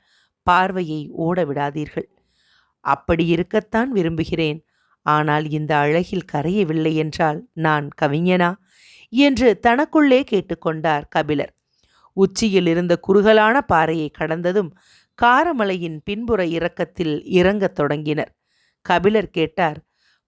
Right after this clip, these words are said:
"பரம்பு நாட்டின் தலைநகரான எவ்வியூருக்குச் செல்லும் எல்லா பாதைகளும் இதுபோன்ற ஒற்றையடி பாதைகள்தானா? அல்லது வண்டிகள் செல்லும் சாலைகள் இருக்கின்றனவா?" பரம்பு நாடு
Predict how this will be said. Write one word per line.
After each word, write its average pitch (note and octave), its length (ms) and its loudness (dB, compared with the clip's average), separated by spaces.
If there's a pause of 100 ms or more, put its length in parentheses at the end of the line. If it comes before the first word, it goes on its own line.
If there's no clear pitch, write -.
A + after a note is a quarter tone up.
(140)
"பரம்பு D#4+ 340 2
நாட்டின் B3+ 480 -4
தலைநகரான G3 760 -2
எவ்வியூருக்குச் A3+ 800 0
செல்லும் F#3+ 480 0 (380)
எல்லா A3+ 400 4
பாதைகளும் F#3+ 760 -2 (380)
இதுபோன்ற A#3 760 2
ஒற்றையடி B3+ 560 -2 (120)
பாதைகள்தானா? D#3+ 760 0 (480)
அல்லது A#3+ 580 2
வண்டிகள் G#3+ 440 0
செல்லும் C4+ 340 -2
சாலைகள் A#3 480 2
இருக்கின்றனவா?" G#3+ 760 -2 (1160)
பரம்பு E3+ 360 2
நாடு F3 540 -2